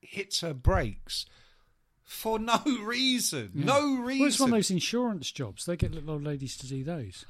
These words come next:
Speaker 1: I'm in first gear.
Speaker 2: Yeah.
Speaker 1: Straight into the back of her.
Speaker 2: Well, you were driving too close, I'm afraid.
Speaker 1: <laughs>
Speaker 2: That's the law.
Speaker 1: <laughs> I know.
Speaker 2: Yeah.
Speaker 1: I know. I ended up having to comfort her. She went to pieces, a poor old
Speaker 2: Yeah.
Speaker 1: thing.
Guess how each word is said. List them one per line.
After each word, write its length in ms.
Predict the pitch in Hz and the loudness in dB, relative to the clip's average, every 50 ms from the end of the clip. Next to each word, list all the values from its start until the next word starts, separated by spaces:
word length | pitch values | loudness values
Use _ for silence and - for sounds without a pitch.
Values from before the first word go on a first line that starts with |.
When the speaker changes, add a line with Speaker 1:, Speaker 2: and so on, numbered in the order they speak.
| - | -6
Speaker 1:
I'm 160 | - 240 262 277 | -4 -2 -2 -2
in 140 | 277 262 | -2 -4
first 640 | 196 - - 262 262 269 262 240 202 - - 123 107 | -4 -4 0 2 2 4 4 2 0 -2 -6 -6 -8
gear. 480 | 104 156 214 240 240 233 202 131 - - - | -6 -4 -2 -2 -2 -2 -4 -4 -8 -8 -6
Speaker 2:
Yeah. 280 | 175 175 185 185 151 113 98 - _ _ _ _ _ _ _ _ _ - - - - - - - _ - _ _ _ - | -2 -2 0 0 -2 -4 -6 -12 _ _ _ _ _ _ _ _ _ -2 -2 -2 -2 -2 -10 -14 _ -20 _ _ _ -12
Speaker 1:
Straight 340 | - - - 190 190 175 | -12 -6 -4 -4 -4 -4
into 200 | 143 135 120 - | -6 -10 -12 -12
the 60 | 113 110 | -14 -12
back 260 | - 120 120 - - | -10 -10 -12 -10 -12
of 80 | 127 110 | -10 -8
her. 220 | 123 127 131 139 139 - | -6 -6 -6 -8 -6 -6
Speaker 2:
Well, 100 | 180 175 | -4 -4
you 140 | 160 147 135 | -2 -4 -4
were 40 | 117 | -6
driving 340 | - 135 135 131 123 123 117 | -4 -4 -4 -4 -4 -6 -8
too 180 | - - 135 | -8 -10 -10
close, 380 | - - - 147 165 160 - - | -8 -6 -6 -6 -6 -8 -8 -10
I'm 80 | 120 104 | -10 -10
afraid. 380 | 95 - - 113 110 139 143 - 196 | -10 -12 -10 -10 -8 -8 -4 -2 -2
Speaker 1:
<laughs> 1000 | - - - - - - - - - - - - - - - - - - - - | 0 0 -4 -6 -14 -18 -20 -20 -20 -20 -20 -20 -20 -20 -20 -6 6 6 6 6
Speaker 2:
That's 240 | 196 - - - - | 6 2 0 -2 0
the 100 | - 208 | 0 -2
law. 380 | 190 208 220 233 220 170 139 151 175 175 - 214 202 - - - 196 | 0 2 4 4 6 4 4 4 2 0 0 -4 -4 -4 -4 -6 -8
Speaker 1:
<laughs> 400 | - - - - - - - - | -8 -8 -16 -20 -20 -20 -12 -2
I 120 | 220 254 262 | 0 0 0
know. 480 | 254 254 269 269 269 277 269 262 254 233 190 | 2 2 2 2 4 4 6 6 6 6 4
Speaker 2:
Yeah. 240 | 151 185 190 175 143 110 95 196 | 2 2 0 0 -2 -2 0 0
Speaker 1:
I 100 | 220 240 | 0 0
know. 140 | 254 240 | 0 0
I 80 | 247 262 | 0 0
ended 140 | 269 233 233 | 0 0 -2
up 100 | 202 196 | -2 -2
having 200 | 214 214 226 202 | -4 -6 -4 -6
to 60 | 190 | -8
comfort 560 | - - - 233 247 254 226 - - 208 147 143 | -8 -6 -6 -6 -8 -8 -10 -10 -10 -8 -8 -6
her. 180 | 139 127 120 | -6 -6 -6
She 160 | - - 202 | -8 -8 -8
went 160 | 214 214 208 208 | -8 -10 -10 -12
to 100 | 175 160 | -16 -18
pieces, 640 | _ - - 247 240 226 - - - 165 139 131 | _ -12 -12 -10 -8 -8 -8 -6 -6 -6 -8 -8
a 40 | 131 - | -10 -10
poor 260 | - - 135 123 113 | -12 -10 -8 -8 -6
old 160 | 107 104 107 | -6 -6 -6
Speaker 2:
Yeah. 240 | 131 131 131 131 127 | -4 -4 -2 -2 -2
Speaker 1:
thing. 300 | 127 123 123 123 120 | -2 -2 -4 -4 -6